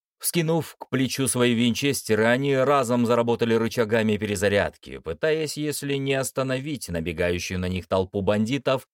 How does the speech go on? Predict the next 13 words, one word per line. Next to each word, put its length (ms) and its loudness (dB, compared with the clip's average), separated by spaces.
то 120 2
хотя 320 -2
бы 140 -2
притормозить 1000 -4
их, 300 -14
чтобы 460 -6
дать 260 -2
возможность 880 -2
недавним 600 0
пленницам 640 -4
скрыться 600 -6
в 80 -18
тайге. 600 -10